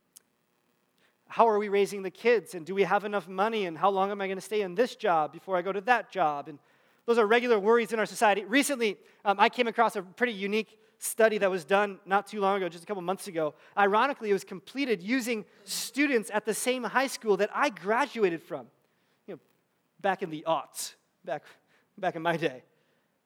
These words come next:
Um, they, they used students this year, um, in a town that I know very well to find out the state of teenage stress. And unsurprisingly, this won't shock you at all,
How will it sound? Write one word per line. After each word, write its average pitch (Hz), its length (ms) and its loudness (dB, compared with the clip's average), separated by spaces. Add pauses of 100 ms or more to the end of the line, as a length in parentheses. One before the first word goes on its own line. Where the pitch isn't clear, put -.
Um, - 160 -20
they, 185 200 2
they 190 140 4
used 220 360 -2 (100)
students 247 540 -2
this 226 300 0
year, 202 520 0 (520)
um, 123 240 -20 (180)
in 180 140 -2
a 180 40 0
town 220 280 0
that 196 100 2
I 214 140 2
know 190 260 -2
very 202 340 0
well 180 440 -2 (680)
to 175 220 -6 (240)
find 202 340 2
out 180 200 4
the 165 60 -14
state 214 460 0
of 165 300 -6
teenage 190 520 -6
stress. - 840 -2 (600)
And 175 100 -6
unsurprisingly, 208 720 2
this 196 120 -4
won't 190 200 -2
shock 190 320 2
you 190 100 -4
at 180 80 0
all, 156 240 2